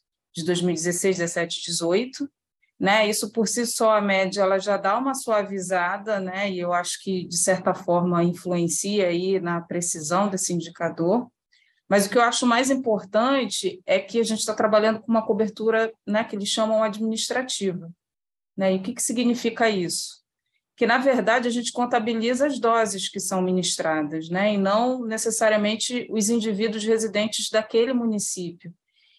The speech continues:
Então, essa questão da interconectividade, por exemplo, que o Alexandre mencionou na fala dele,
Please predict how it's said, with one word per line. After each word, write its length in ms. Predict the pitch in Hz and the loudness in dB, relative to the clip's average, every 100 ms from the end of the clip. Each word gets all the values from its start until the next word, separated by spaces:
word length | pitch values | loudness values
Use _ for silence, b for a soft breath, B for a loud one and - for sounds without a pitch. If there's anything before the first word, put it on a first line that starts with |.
| _ | _
Então, 260 | 190 208 | 0 4
essa 200 | 226 240 | 4 2
questão 420 | 247 220 - 240 226 | 2 0 2 2 4
da 120 | 208 | 2
interconectividade, 1300 | 202 196 - 190 185 - - 170 185 202 220 175 170 | 2 -4 -2 -2 -2 -4 -8 -4 2 2 2 0 -8
por 140 | 185 | -6
exemplo, 420 | 175 180 180 180 | -4 -4 -6 -8
que 80 | - | -6
o 20 | |
Alexandre 420 | 170 170 190 180 180 | -4 0 0 0 0
mencionou 800 | 175 - 165 175 214 226 185 190 | -2 -2 0 2 2 2 0 -6
na 140 | 175 | -6
fala 280 | - 170 170 | 0 2 2
dele, 520 | 156 202 226 190 | 2 4 4 0